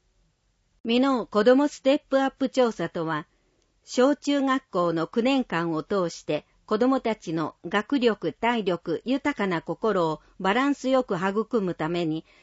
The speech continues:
全市立小中学校の児童生徒を対象に実施しています。学習の到達状況だけでなく、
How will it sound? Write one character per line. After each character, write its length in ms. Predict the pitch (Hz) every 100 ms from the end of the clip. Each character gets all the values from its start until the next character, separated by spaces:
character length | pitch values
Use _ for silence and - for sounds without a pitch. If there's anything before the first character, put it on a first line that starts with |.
| _ _
全 280 | 214 269 226
市 200 | - 220
立 260 | 262 254
小 260 | 254 254 277
中 280 | - 285 269
学 260 | 269 -
校 260 | - 185 170
の 220 | 160 - 196
児 180 | 254 262
童 220 | 226 185
生 260 | 269 269
徒 200 | - 170
を 80 | 160
対 260 | - 196 202
象 260 | 202 190
に 220 | 185 180 -
実 200 | 170 185
施 220 | - 190
し 100 | -
て 140 | 180
い 120 | 175 151
ま 160 | 160
す。 200 | - _ _ _ _ _ _ _ _ -
学 260 | 214 - 269
習 280 | 277 277
の 120 | 262 254
到 260 | 269 302
達 300 | 294 302 277
状 200 | 247 269
況 300 | 226 185 170
だ 120 | 180
け 140 | - 208
で 120 | 196
な 140 | 185
く、 320 | 180 175 151